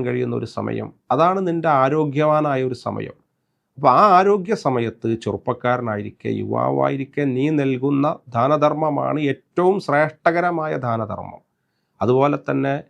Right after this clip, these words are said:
യുവത്വ സമയം എന്ന് പറയുമ്പം സ്വയം തന്നെ നമുക്ക് കൊടുത്തു കഴിഞ്ഞാൽ നമ്മളെന്തോ കുറച്ച് നമുക്ക് സമ്പാദ്യത്തിൽ കുറവ് വരുമോ, അല്ലെങ്കിൽ മറ്റു നമ്മുടെ തന്നെ ജീവിതത്തിൻ്റെ മറ്റു കാര്യങ്ങൾ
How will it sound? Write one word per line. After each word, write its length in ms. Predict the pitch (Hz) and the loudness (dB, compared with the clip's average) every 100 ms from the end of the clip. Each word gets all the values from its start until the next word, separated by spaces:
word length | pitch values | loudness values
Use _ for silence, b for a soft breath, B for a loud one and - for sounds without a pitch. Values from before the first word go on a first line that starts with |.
| _ - | _ -4
യുവത്വ 340 | 110 - 139 | -4 -2 -6
സമയം 340 | 135 131 131 131 | -4 -4 -4 -2
എന്ന് 120 | 127 | -4
പറയുമ്പം 480 | 123 123 123 123 123 - _ _ _ - | -4 -4 -4 -4 -6 -10 _ _ _ -6
സ്വയം 320 | 117 117 135 | -2 0 2
തന്നെ 240 | 139 143 143 | 0 0 -2
നമുക്ക് 400 | 131 123 - 131 | -4 -6 -4 -6
കൊടുത്തു 380 | 127 110 120 - | -4 -6 -4 -2
കഴിഞ്ഞാൽ 480 | 135 127 123 123 127 131 _ _ _ - | 0 0 -2 -2 -4 -6 _ _ _ -4
നമ്മളെന്തോ 600 | 104 120 151 170 147 147 | 0 4 4 4 0 -2
കുറച്ച് 500 | 139 123 117 - - 135 131 | -2 -4 -6 -4 0 0 2
നമുക്ക് 320 | 117 113 127 | -2 -4 -4
സമ്പാദ്യത്തിൽ 640 | 120 117 120 120 120 120 120 | -4 0 0 -2 -4 -6 -6
കുറവ് 380 | - 107 113 120 | -4 -2 0 2
വരുമോ, 340 | 110 113 107 95 _ _ _ _ _ | 0 0 -4 -8 _ _ _ _ _
അല്ലെങ്കിൽ 320 | 101 120 131 135 | -4 0 0 0
മറ്റു 360 | 120 - 147 147 | -2 -2 2 2
നമ്മുടെ 340 | 147 131 127 135 | 2 0 -2 -4
തന്നെ 320 | - 131 131 131 | -2 -2 0 -2
ജീവിതത്തിൻ്റെ 640 | 120 123 127 120 127 123 | 0 0 -2 -2 -4 -2
മറ്റു 360 | 120 110 - 139 | -2 -4 -4 -2
കാര്യങ്ങൾ 480 | 131 127 123 123 | -2 -2 -2 -2